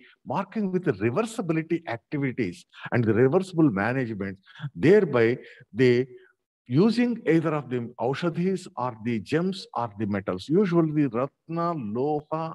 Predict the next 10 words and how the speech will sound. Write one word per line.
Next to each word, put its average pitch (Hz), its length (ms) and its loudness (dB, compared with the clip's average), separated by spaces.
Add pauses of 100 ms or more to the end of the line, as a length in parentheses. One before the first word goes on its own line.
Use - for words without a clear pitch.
(120)
and 120 200 -4
vriksha 127 580 -2 (320)
are 98 160 -8
being 107 340 -2
used 110 460 2
here. 92 300 -2 (1400)
When 240 240 4
we 247 220 0
see 302 360 -2
this, 170 380 -4